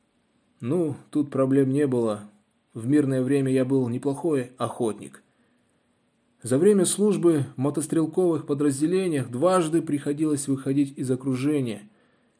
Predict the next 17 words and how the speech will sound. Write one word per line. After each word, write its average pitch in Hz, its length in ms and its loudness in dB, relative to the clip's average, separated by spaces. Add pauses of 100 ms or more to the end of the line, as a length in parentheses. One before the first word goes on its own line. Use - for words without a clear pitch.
Первый 139 320 4
раз 147 340 4
в - 60 -16
Прибалтике, 135 920 0 (640)
второй 135 460 0
в 107 100 -6
боях 135 560 0
под 123 260 -6
Полоцком. 135 680 -4 (1300)
Осенью 196 400 4
сорок 175 320 2
первого 175 360 4
года 165 280 4
пришёл 143 340 -2
приказ. 160 640 -4 (600)
Всех 165 340 2
имеющих 160 480 0